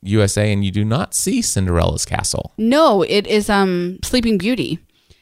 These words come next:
Speaker 2: But my favorite part about the castle is that you go, um, you go upstairs,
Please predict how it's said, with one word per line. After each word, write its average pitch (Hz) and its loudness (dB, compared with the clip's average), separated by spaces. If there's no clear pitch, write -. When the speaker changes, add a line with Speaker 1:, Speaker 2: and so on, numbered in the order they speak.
Speaker 2:
But 220 4
my 208 2
favorite 277 0
part 247 2
about 185 2
the 196 -4
castle 196 -2
is 185 -2
that 190 -2
you 196 -2
go, 220 2
um, 180 0
you 208 0
go 240 4
upstairs, 190 -2